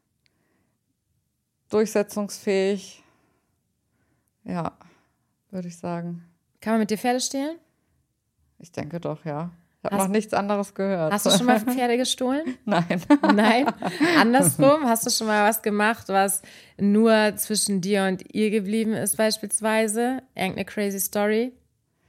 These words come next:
Speaker 1: Oh, da fällt mir grad gar nichts spontan ein. Wahrscheinlich, weil's zwischen uns bleiben soll.
Speaker 2: Wahrscheinlich.
Speaker 1: <laughs>
Speaker 2: Zum Beispiel meine beste Freundin Jule ist mal mit ihrem Ex-Freund, da waren die irgendwie fünfundzwanzig, in Freibad eingebrochen.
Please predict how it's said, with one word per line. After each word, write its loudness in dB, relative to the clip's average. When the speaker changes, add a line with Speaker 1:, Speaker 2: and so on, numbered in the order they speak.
Speaker 1:
Oh, -8
da -4
fällt -6
mir -6
grad -6
gar -6
nichts -8
spontan -6
ein. -4
Wahrscheinlich, -4
weil's 2
zwischen -6
uns -8
bleiben -2
soll. -4
Speaker 2:
Wahrscheinlich. 6
Speaker 1:
<laughs> 4
Speaker 2:
Zum 6
Beispiel 4
meine 4
beste -2
Freundin 0
Jule 0
ist -2
mal 0
mit -2
ihrem -4
Ex-Freund, -4
da -4
waren -2
die -2
irgendwie -4
fünfundzwanzig, -4
in -6
Freibad -4
eingebrochen. -8